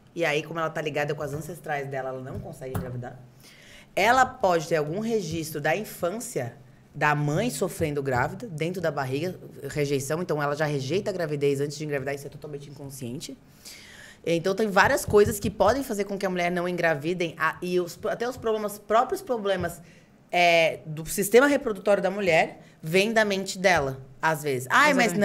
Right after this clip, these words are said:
Speaker 1: não, claro que vem nada a ver." Não, gente, a gente estuda isso, é comprovado, tem várias coisas aí.
Speaker 2: Sim.
Speaker 1: Então, assim, as chances de você não engravidar, sim. Até porque a gente tem uma coisa chamada Deus e ele que decide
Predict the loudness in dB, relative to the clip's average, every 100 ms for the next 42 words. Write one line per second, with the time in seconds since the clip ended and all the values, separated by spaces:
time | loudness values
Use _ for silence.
0 | 4 4 2 4 2 4 2 2 0 -2
1 | -4 -4 -6 -8 -12 -10 -6 0 0 0
2 | -2 -4 -8 -8 -10 -8 -6 -4 -4 -2
3 | -2 -2 -2 -2 2 2 2 2 2 0
4 | -8 -18 -20 0 4 4 2 -4 -8 -16
5 | -20 -20 -20 2 10 10 10 4 2 2
6 | 0 4 6 6 6 4 -4 -16 -18 -20
7 | -20 -14 0 2 2 0 0 4 6 4
8 | 2 0 0 -4 -4 -4 -4 -2 0 0
9 | 0 0 2 0 -4 -6 -4 -4 -4 -4
10 | -2 -4 -4